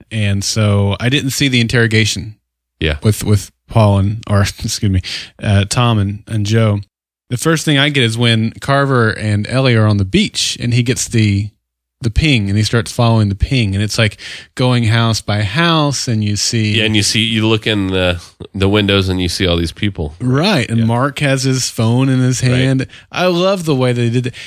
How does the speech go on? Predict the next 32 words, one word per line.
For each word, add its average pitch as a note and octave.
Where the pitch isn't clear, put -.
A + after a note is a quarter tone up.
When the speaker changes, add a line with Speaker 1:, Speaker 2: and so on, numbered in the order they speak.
Speaker 1:
and C#3+
my C3
heart C3
is C3+
beating E3
'cause A#2+
I'm C3
like, B2+
"Are -
they F3+
gonna F3+
reveal B2
it?" G#3+
You E3
know, E3
'cause D#3
it's, B2+
they C#3
have E3
to C4+
reveal C3
it -
pretty G2+
early F#2
Speaker 2:
Yeah. G#2+
Speaker 1:
on. E3+
And C3+
then D3
he C#3+
gets B2+
to D3
the A2+